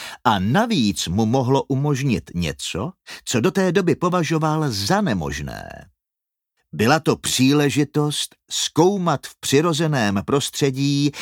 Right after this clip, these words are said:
některé skutečně význačné sochy, malby a kresby, jež dosud obdivoval jen v knihách. Když sir Alexander dorazil do Pekingu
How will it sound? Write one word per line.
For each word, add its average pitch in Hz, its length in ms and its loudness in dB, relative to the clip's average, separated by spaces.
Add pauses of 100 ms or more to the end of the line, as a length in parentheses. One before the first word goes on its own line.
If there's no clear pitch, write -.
(140)
některé 143 500 2
skutečně 147 680 0
význačné 151 880 -4
sochy, 160 680 -2 (380)
malby 151 560 2
a 107 140 0
kresby, 135 540 0
jež 110 300 0
dosud 127 460 0 (140)
obdivoval 151 840 0 (280)
jen 117 340 0
v - 120 -12
knihách. 71 800 -6 (1160)
Když 131 320 2
sir 214 280 4
Alexander 120 600 2
dorazil 110 480 2
do 101 120 0
Pekingu 117 600 0